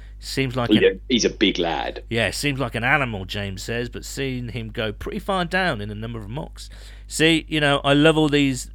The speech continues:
Speaker 1: late round gems, you know, um, as well. Andrew Dockerall at Dockers seventy-seven, top five semi-realistic names for me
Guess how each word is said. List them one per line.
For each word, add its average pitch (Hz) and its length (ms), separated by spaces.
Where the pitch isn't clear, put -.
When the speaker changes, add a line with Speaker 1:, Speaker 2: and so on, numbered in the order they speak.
Speaker 1:
late 135 340
round 120 300
gems, 101 480
you 101 60
know, 98 340
um, 95 520
as 98 180
well. 95 340
Andrew 214 440
Dockerall 214 640
at - 280
Dockers 170 580
seventy-seven, 139 760
top - 300
five 117 320
semi-realistic 190 960
names 117 320
for 110 80
me 110 260